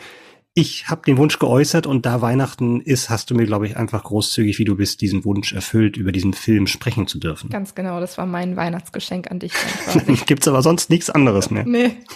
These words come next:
Speaker 2: <laughs> war schon meine Großzügigkeit ausgeschöpft bis zum Rande.
Speaker 1: Ja.
Speaker 2: Um was geht es denn in diesem Film? Also ich, ich kannte ihn nicht, ich muss da ganz
Speaker 1: Mhm.
Speaker 2: offen sein, mir hat das überhaupt nichts gesagt. Ich hab den Titel das allererste Mal gehört. Ähm, g-, meinst du, ich bin da die Einzige? Äh, und um was geht es in dem Film?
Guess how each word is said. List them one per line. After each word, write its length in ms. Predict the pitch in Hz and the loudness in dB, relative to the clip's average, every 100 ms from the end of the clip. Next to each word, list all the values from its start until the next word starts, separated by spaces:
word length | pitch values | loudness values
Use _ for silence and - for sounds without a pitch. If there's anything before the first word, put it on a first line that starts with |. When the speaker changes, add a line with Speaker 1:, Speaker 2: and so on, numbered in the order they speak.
| - 453 - | -4 0 0
Speaker 2:
<laughs> 440 | - 523 587 - | 0 -2 -4 -4
war 180 | 220 220 | -2 0
schon 180 | 226 208 | 0 -2
meine 220 | 190 202 | -2 -4
Großzügigkeit 680 | 190 226 - 208 208 202 - | -4 -4 -4 -4 -2 -2 0
ausgeschöpft 600 | 175 - 180 208 - 196 | -2 -4 -4 -4 -4 -6
bis 160 | - | -2
zum 160 | 208 190 | -2 0
Rande. 380 | 170 202 185 110 110 - - - - | 0 0 0 -2 -4 -8 -14 -16 -4
Speaker 1:
Ja. 160 | 101 190 | 0 2
Speaker 2:
Um 100 | 226 | 4
was 320 | 214 247 - | 4 2 -6
geht 260 | - 208 220 | -4 -2 0
es 140 | 214 | 0
denn 160 | 214 202 | 0 0
in 100 | 185 | 2
diesem 220 | 196 190 | 0 -2
Film? 400 | - 175 160 180 - - | -2 -2 -2 -4 -8 -4
Also 380 | 202 196 196 190 | -2 2 4 2
ich, 240 | 202 - - | 0 -2 -4
ich 140 | 220 | -4
kannte 280 | - 262 269 | 0 0 0
ihn 180 | - 220 | 2 2
nicht, 420 | 311 - - - | 2 -2 -14 -12
ich 80 | - | -2
muss 200 | 233 233 | -2 2
da 100 | - | 4
ganz 140 | 110 | 6
Speaker 1:
Mhm. 60 | 151 | 4
Speaker 2:
offen 140 | 226 | 4
sein, 160 | 233 240 | 2 4
mir 100 | 233 | 4
hat 80 | 214 | 2
das 120 | 214 | -2
überhaupt 380 | 196 190 233 269 | -2 -2 -2 -2
nichts 220 | 262 - | -4 -4
gesagt. 380 | 254 240 277 - | -2 0 0 -2
Ich 60 | |
hab 100 | 220 | -6
den 140 | 220 214 | -2 -2
Titel 180 | - 208 | 0 -2
das 160 | 202 | 0
allererste 460 | - 196 - 208 208 | -2 -2 -2 -2 0
Mal 240 | 190 208 | 2 2
gehört. 460 | 226 214 233 269 - | 4 4 2 0 -2
Ähm, 360 | 208 208 202 160 | -2 0 -2 -4
g-, 220 | - - | -6 -2
meinst 320 | 196 220 233 | 0 0 0
du, 80 | 214 | -2
ich 160 | 214 | -4
bin 80 | - | 0
da 80 | 208 | 0
die 140 | 196 | 0
Einzige? 680 | - 208 233 277 247 262 277 | 0 -2 -2 0 2 2 0
Äh, 100 | - | -2
und 280 | 220 208 208 | -2 -2 -4
um 140 | 190 | -2
was 160 | 190 - | -4 -4
geht 140 | 151 | -6
es 120 | 170 - | -6 -8
in 80 | |
dem 120 | 156 185 | -8 -8
Film? 280 | - 196 | -6 -6